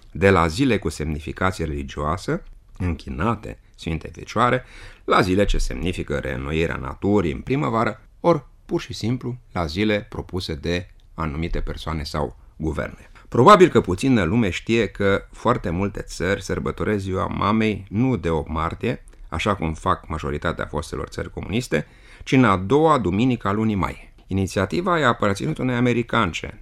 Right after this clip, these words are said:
Anna Jervis, care a reușit în anul o mie nouă sute paisprezece ca a doua duminică din luna mai să fie proclamată Ziua Mamei. Curios e faptul că doar la câțiva ani de la proclamarea acestei zile, Jarvis a luptat pentru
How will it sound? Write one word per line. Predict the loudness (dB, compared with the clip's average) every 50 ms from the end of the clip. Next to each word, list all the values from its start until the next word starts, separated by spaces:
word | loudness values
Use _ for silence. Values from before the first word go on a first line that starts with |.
| -18 -8
Anna | -4 0 0 2 0 0 0
Jervis, | 0 0 0 0 -2 -4 -8 -10 -12 -14 -16 -18 -10
care | -4 -2 0 0
a | 0 0
reușit | 0 -2 -2 -4 -2 -2 -4 -4 -2
în | -4 -2 0 0
anul | 0 0 0 -2
o | -2
mie | -2 -2 -2
nouă | 0 -2 -2
sute | -4 -6 -10 -10
paisprezece | -6 -4 -2 -2 -2 -4 -6 -8 -8 -6 -4 -4 -4 0
ca | 4 6 6
a | 6
doua | 4 4 4 6 6 6
duminică | 4 2 0 2 4 4 4 4 4 2 0 0 -2 -12 -10
din | -2 0 2 2 2 0 -4 -10 -12
luna | -6 -4 -4 -2 0 0 0 0 0 0
mai | 0 0 0 0 0 0 -2
să | -4 -6 -8
fie | -6 -4 -4 -4
proclamată | -2 -4 -6 -8 -6 -6 -4 -4 -2 -4 -4 -4 -4 -6 -6 -8 -14 -16 -14 -12
Ziua | -10 -6 -4 -2 -2 -2 -2 -4 -6 -8 -14 -12
Mamei. | -8 -6 -6 -6 -6 -8 -10 -10 -10 -10 -12 -12 -14 -20 -20 -18
Curios | -6 -4 -2 0 2 2 0 0 0
e | -2
faptul | -2 2 2 2 2 4 2 2
că | 2 2 4
doar | 4 6 6
la | 6 4 2
câțiva | 2 -2 -4 -4 -4 0 2 2
ani | 2 4
de | 2
la | 2 0 0
proclamarea | -2 -4 -6 -6 -4 -4 -2 0 0 2 0 0
acestei | -2 -4 -6 -8 -4 -6 -6 -4
zile, | -2 -2 0 0 0 -2 -2 -6 -10 -18 -20 -20 -20 -20 -20 -12 -2
Jarvis | 4 6 6 6 6 6 2 0 0 -2 -6 -2
a | 0 2
luptat | 2 2 0 4 4 4 4 2
pentru | -2 2 2 4 4 4 2 2 0 0 0 -2